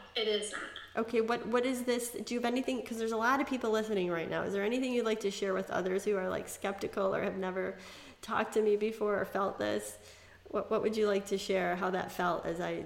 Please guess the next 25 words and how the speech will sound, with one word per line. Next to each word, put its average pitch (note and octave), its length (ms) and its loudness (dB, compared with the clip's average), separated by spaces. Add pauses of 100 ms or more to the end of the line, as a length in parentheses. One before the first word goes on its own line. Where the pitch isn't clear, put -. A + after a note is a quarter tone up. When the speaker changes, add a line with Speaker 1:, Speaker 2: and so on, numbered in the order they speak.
Speaker 2:
deleted F3 400 -2
your E3 140 -4
throat - 420 -4
pain? - 400 -6 (1700)
Speaker 1:
Well, A#3 880 -2
it A3+ 200 -2 (300)
felt D#4+ 340 -2 (1000)
amazing. G3 680 -4
<laughs> - 220 -12
I D#4+ 100 8
mean, C4+ 180 4
it, A#3+ 240 2 (240)
it's C4 500 0 (260)
Speaker 2:
<laughs> - 220 -20
Speaker 1:
a G#3+ 100 0
good, G#3+ 460 2 (260)
um, G3 220 -4 (1300)
the F#3+ 240 -4
best - 600 -4
way F#3+ 260 -2
that F3+ 140 -4 (180)
I've G3 140 -6 (140)
ever F3+ 500 -2
experienced F3+ 1000 -2
to E3 380 -2